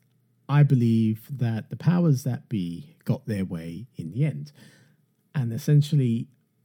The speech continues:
Michael Jackson died in two thousand and nine. And very shortly afterwards,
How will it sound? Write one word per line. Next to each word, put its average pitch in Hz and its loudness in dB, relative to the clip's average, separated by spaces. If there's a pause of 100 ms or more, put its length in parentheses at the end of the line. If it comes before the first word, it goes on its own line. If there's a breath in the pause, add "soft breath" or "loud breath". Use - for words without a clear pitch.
(240)
Michael 139 2
Jackson 117 -6
died 110 -6
in 101 -10 (140)
two 156 0
thousand 98 -4
and 82 -12
nine. 196 0 (1400 soft breath)
And 127 2
very 226 2
shortly 131 -4
afterwards, - -6